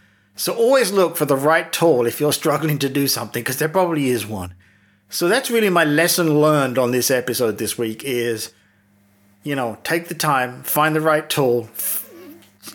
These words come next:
you know, the fact that you're saying, "It's eighteen dollars and I'm gonna replace my battery once a year." Yeah, but trust me, wait till you come to do it and try and spend the hours trying to put that back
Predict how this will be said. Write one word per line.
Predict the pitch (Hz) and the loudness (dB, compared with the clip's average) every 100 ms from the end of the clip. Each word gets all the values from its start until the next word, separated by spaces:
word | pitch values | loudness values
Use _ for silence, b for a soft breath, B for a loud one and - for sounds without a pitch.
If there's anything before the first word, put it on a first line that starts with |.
| - | -12
you | 160 | -6
know, | 139 117 | -4 -4
the | 110 135 | -4 -2
fact | 175 175 170 | 0 0 0
that | 156 | 2
you're | 151 | 2
saying, | - 151 147 139 139 | 4 2 2 -2 -2
"It's | 196 247 | -2 2
eighteen | 277 254 233 | 0 2 0
dollars | 233 240 208 175 | 2 2 2 2
and | |
I'm | 190 | 0
gonna | 196 196 | 0 0
replace | 185 202 190 | 0 0 0
my | 190 190 | 0 0
battery | 170 180 180 180 | 0 -2 0 0
once | 170 170 151 | 2 0 -2
a | 165 | -2
year." | 160 135 107 b b b | 0 0 -2 b b b
Yeah, | 127 151 135 | 0 2 2
but | 127 131 | 0 -2
trust | - 160 143 | 2 2 2
me, | 120 104 | -2 0
wait | 143 170 170 | 2 2 2
till | 156 | 0
you | 139 | 0
come | 160 147 | 0 -2
to | 131 | -2
do | 123 139 | 0 0
it | 123 | 0
and | 110 | -2
try | - 131 | -4 -4
and | 113 | -4
spend | - 131 120 | -4 -4 -4
the | 123 | -6
hours | 127 127 107 104 | -4 -4 -6 -6
trying | 131 120 | -4 -4
to | 110 | -6
put | - 135 | -6 -4
that | 110 107 131 131 | -4 -6 -12 -10
back | - 127 - | -8 -8 -14